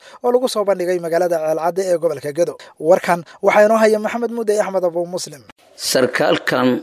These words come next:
Speaker 2: oo lagu magacaabo Ibraahim Yuusuf Maxamed, kuna magaca dheeraa Ibraahim Buut,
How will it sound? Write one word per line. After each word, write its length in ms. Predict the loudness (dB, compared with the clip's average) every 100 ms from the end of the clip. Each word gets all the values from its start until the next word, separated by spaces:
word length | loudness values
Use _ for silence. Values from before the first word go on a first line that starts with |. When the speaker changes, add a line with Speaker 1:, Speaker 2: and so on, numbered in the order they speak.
| -6
Speaker 2:
oo 160 | 0 4
lagu 260 | 6 4 4
magacaabo 1000 | 2 0 0 0 2 4 6 6 4
Ibraahim 720 | 0 2 4 4 4 2 4 4
Yuusuf 540 | 4 4 2 -2 0
Maxamed, 520 | 2 2 4 4 4 -2
kuna 320 | -4 2 2 2 2
magaca 600 | 2 2 2 2 2 0
dheeraa 640 | 4 4 4 2 0 0
Ibraahim 840 | 0 2 2 2 2 2 2 4 4
Buut, 320 | 4 4 4